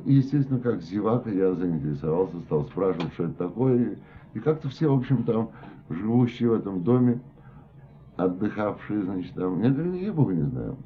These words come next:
Ну, я говорю: «Там Вёцаладзе, прекрасного художника». «Ну, как же вам не стыдно? Вы столько лет тут живёте».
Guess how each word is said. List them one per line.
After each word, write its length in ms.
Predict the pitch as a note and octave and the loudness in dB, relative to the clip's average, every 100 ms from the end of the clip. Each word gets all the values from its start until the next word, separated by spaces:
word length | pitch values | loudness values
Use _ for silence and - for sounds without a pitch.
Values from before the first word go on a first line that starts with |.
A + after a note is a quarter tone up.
| - | -2
Ну, 100 | A2+ | 0
я 80 | |
говорю: 200 | A#2 B2 | 2 2
«Там 360 | A#2 A2 G2+ F2 | 2 2 0 -4
Вёцаладзе, 800 | F#2 F#2 F#2+ F#2 F#2 E2+ C#2+ C#2+ - | -4 -4 0 2 2 0 -4 -6 -6
прекрасного 580 | D#2+ D#2 E2 D2+ D#2 D#2 | -8 -4 -2 -2 -2 -4
художника». 480 | D#2 D#2 C#2+ C#2+ D#2+ | -2 -2 -2 -2 -2
«Ну, 240 | F#2 F#2+ | -2 -2
как 160 | A2 D3+ | -2 -2
же 140 | E3 | -2
вам 140 | E3 E3+ | -2 -2
не 100 | F3 | -4
стыдно? 480 | - G#2 D#2+ C#2+ - - - - - | 0 0 2 -2 -4 -12 -20 -20 -10
Вы 220 | F#2 F#2+ - | -4 -4 -4
столько 340 | - C#3 C3 | 0 2 4
лет 240 | A#2+ A#2 | 4 4
тут 140 | A2 F#2+ | 0 -4
живёте». 560 | F#2 F#2 F2 E2+ - | 0 2 2 0 -4